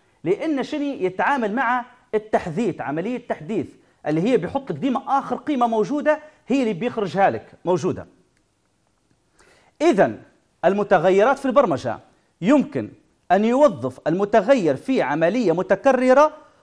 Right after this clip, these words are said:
تعطي قيمة في مكان ما، ثم يستخدم في مكان آخر، ثم يعطي قيمة جديدة مرة أخرى ويستخدم بنفس الطريقة مجددا زي ما عرفنا. إذن هو متغير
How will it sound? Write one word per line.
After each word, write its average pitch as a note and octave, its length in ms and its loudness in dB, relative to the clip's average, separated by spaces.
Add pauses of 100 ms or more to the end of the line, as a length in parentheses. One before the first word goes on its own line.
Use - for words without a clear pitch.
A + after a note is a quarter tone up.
(140)
تعطي F#3 360 2
قيمة F3 360 0
في G#3+ 180 -4
مكان G#3 460 0
ما، C4+ 280 2 (120)
ثم F4+ 260 0
يستخدم B3+ 580 -2
في A#3+ 180 -4
مكان G3+ 320 -2
آخر، A#3+ 520 -2 (300)
ثم D4 340 2
يعطي G#3+ 320 2
قيمة G#3+ 320 -2
جديدة F3+ 340 0
مرة G#3 340 2
أخرى G#3 360 2 (300)
ويستخدم G3 840 0
بنفس F3+ 460 -6
الطريقة G3+ 600 -2 (220)
مجددا C#3 580 0 (320)
زي F3+ 180 2
ما D#3+ 80 2
عرفنا. E3 340 0
إذن A#3 360 -2 (360)
هو F#3 380 6
متغير D#3+ 680 2